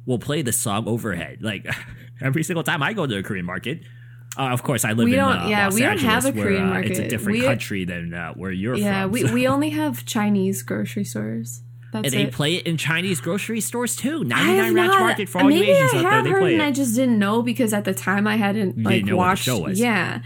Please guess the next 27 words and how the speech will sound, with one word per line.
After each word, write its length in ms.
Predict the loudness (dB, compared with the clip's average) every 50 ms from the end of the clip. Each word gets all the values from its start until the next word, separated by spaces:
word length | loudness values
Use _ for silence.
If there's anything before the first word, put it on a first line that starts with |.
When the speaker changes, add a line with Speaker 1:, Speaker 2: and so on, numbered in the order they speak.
| -8 -8
Speaker 1:
Yeah. 280 | -6 -6 -6 -6 -6 -2
Speaker 2:
Um, 520 | 0 0 2 2 2 2 2 2 0 -2 -4
maybe 480 | -2 0 0 0 2 2 2 2 2 2
if, 420 | 2 0 -2 -4 -6 -10 -12 -14 -16 -10 -6
if 200 | -6 -6 -6 -6
covid 400 | -6 -4 -2 -2 0 0 -2 0
ever 260 | 0 -2 0 0 0
ends 380 | 0 0 2 2 2 2 2 0
and 100 | 0 0
I 320 | 0 0 0 0 -2 -2 -2
land 380 | 0 0 2 2 2 2 2
in 140 | 2 0 0
any 500 | 0 0 0 2 2 2 0 0 -2 -4 -6 -12 -6
grocery 360 | -4 -2 -2 -2 -2 -2 -2
store 260 | -2 -2 0 0 0 0
ever 240 | 0 0 0 -2
again, 400 | -2 0 0 0 0 0 0 -2 -4 -8 -16 -18 -18 -18 -16 -6 -2
instead 260 | -2 0 0 0 0
of 100 | 0 0
just 120 | -2 -2 0
doing 220 | 0 0 0 0
pickup, 320 | 0 0 -2 0 -2 -2 0
I 160 | 0 0 0
will 400 | 0 0 0 0 0 -2 -4 -6 -10 -14 -6
hear 180 | -4 -4 -4
the 80 | -2 -4
song. 360 | -4 -4 -4 -6 -6 -8 -10